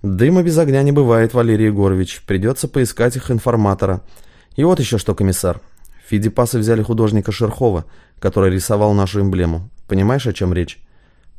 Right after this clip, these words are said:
Шевченко молчал. Это был приговор. Не художнику, а исполнителю,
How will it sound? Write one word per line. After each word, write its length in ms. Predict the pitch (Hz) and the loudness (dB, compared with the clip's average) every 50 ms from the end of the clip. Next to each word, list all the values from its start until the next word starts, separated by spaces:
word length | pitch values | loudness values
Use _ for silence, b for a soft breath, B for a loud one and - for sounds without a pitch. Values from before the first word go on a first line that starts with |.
| - - - | -20 -20 -18
Шевченко 480 | - - 117 - - 101 107 104 - | -8 -8 -8 -4 -2 -2 -2 0 0
молчал. 500 | 110 110 107 98 - - 82 80 80 - - - - - _ - - - - - - | -2 0 -2 -2 -2 -4 -4 -4 -4 -6 -12 -20 -20 -20 _ -20 -20 -20 -20 -6 -6
Это 180 | 101 98 123 | -2 -2 0
был 160 | 107 101 101 | 0 0 0
приговор. 560 | - - 107 95 87 92 82 82 80 78 76 - - - - _ _ _ - - | -2 -2 -4 0 0 0 0 0 -2 -4 -6 -8 -18 -20 -20 _ _ _ -14 -6
Не 140 | - 95 98 | -2 -2 -2
художнику, 680 | 92 - 104 101 120 123 104 98 87 - - 82 - - - | 0 -2 -2 -2 0 -2 0 -2 -4 -4 -6 -10 -12 -8 -6
а 180 | 90 90 87 - - | -4 -4 -4 -4 -6
исполнителю, 760 | 95 90 - - 104 101 101 101 92 82 - 76 80 78 | -10 -10 -6 -4 -2 0 0 0 0 -2 -4 -8 -8 -8